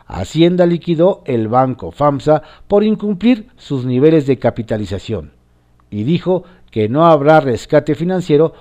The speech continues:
porque usarán su fondo de pago para liquidar los recursos de quinientos ochenta mil setecientos setenta y cuatro ahorradores. A ver si le alcanza.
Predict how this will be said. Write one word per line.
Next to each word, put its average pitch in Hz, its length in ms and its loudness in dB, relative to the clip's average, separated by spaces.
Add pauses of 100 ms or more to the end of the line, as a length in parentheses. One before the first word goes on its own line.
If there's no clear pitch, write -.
(160)
porque 175 480 0
usarán 185 560 0
su 160 160 -6
fondo 190 360 -2
de 151 120 2
pago 202 400 0 (220)
para 120 220 4
liquidar 117 640 -2
los 110 380 -4
recursos 156 500 -6
de 120 140 -4
quinientos 139 400 -6
ochenta 110 480 -10 (160)
mil 180 300 -2 (140)
setecientos 120 600 -8
setenta 95 380 -12
y 90 40 -14
cuatro 107 280 -10
ahorradores. 170 580 -2 (840)
A 208 140 2
ver 254 260 6
si 233 120 -6
le 214 100 2
alcanza. 190 580 -2